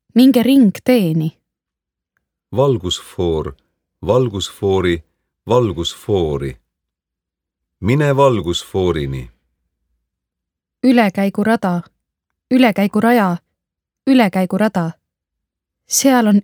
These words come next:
Speaker 1: ülekäigurada.
Speaker 2: Mööda mida? Minge mööda seda tänavat edasi.
Speaker 1: Millest mööda? Minge peatusest mööda.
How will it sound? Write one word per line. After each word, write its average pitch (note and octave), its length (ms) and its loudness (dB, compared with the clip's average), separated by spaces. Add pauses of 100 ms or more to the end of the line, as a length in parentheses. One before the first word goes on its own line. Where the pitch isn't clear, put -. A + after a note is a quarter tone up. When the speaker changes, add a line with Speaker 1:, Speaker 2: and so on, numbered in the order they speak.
Speaker 1:
ülekäigurada. G#3 880 0 (1400)
Speaker 2:
Mööda A#2 540 0
mida? A2 480 -2 (2250)
Minge A2 440 -2
mööda C#3+ 680 -2 (100)
seda F#2 320 -4
tänavat B2+ 640 -2
edasi. E2+ 540 -4 (1700)
Speaker 1:
Millest C#4+ 720 2 (100)
mööda? F3+ 460 2 (1000)
Minge A3+ 280 4
peatusest B3 920 -2
mööda. E3+ 480 0